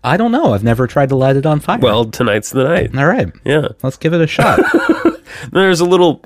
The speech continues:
Speaker 2: uh, piezo crystal inside lighters like this. And when you, it's like a little crystal that when you hit it, it makes a, it gives off energy.
Speaker 1: Oh.
Speaker 2: Yeah, that's what's in, like, cheap microphones, too,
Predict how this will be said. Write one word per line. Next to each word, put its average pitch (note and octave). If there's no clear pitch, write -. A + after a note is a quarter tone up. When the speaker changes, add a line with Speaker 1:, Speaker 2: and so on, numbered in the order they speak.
Speaker 2:
uh, A2+
piezo C3
crystal G#2+
inside E2
lighters D2
like D2
this. C2+
And G2+
when G#2
you, E2+
it's G2+
like A2+
a F2+
little G2
crystal A2
that E2+
when E2+
you C#2+
hit G2
it, G2+
it B1+
makes E2+
a, C2
it E2+
gives F2+
off D#2+
energy. F#2
Speaker 1:
Oh. A#2
Speaker 2:
Yeah, G2+
that's -
what's C#3
in, G#2+
like, E2+
cheap -
microphones, E2
too, -